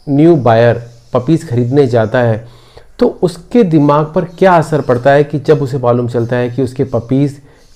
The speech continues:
import के बच्चे हैं। हाय, मेरा नाम है परवेज़ और हम अपने इस channel जिसका नाम है Durable Kernel आज discuss करेंगे कि बीआई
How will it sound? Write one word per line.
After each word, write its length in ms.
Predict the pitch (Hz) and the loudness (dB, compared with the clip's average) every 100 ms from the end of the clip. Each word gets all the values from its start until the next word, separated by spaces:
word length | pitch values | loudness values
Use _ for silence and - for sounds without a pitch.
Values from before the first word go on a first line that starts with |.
| - | -2
import 520 | 165 160 185 180 - | -2 0 4 4 4
के 80 | 139 | -2
बच्चे 320 | 110 - 113 | -4 -4 -4
हैं। 220 | 101 92 - _ - - _ _ - _ | -6 -8 -16 _ -20 -20 _ _ -20 _
हाय, 320 | - 127 120 - - 127 | -4 0 0 0 -8 -4
मेरा 160 | 127 | 0
नाम 200 | 131 123 | 2 2
है 120 | 120 | 0
परवेज़ 460 | 120 120 143 175 - - - - - | 0 2 4 2 0 -18 -20 -20 -4
और 120 | 139 | -2
हम 160 | 139 190 | 0 2
अपने 240 | 190 196 | 2 2
इस 180 | 190 175 | 0 0
channel 360 | 165 160 165 160 | 0 4 4 2
जिसका 260 | 123 120 | -2 -2
नाम 200 | 127 120 | 0 2
है 60 | 117 | 0
Durable 400 | 110 123 120 120 | 2 2 2 0
Kernel 320 | 117 127 139 | 0 0 0
आज 220 | 123 120 | -2 -4
discuss 320 | 120 120 156 143 | -2 -2 -2 0
करेंगे 460 | 151 151 151 160 156 - - - - | 4 4 4 2 0 -10 -20 -18 -2
कि 200 | 175 175 | 2 2
बीआई 680 | 127 107 139 160 196 208 | 0 0 4 6 6 4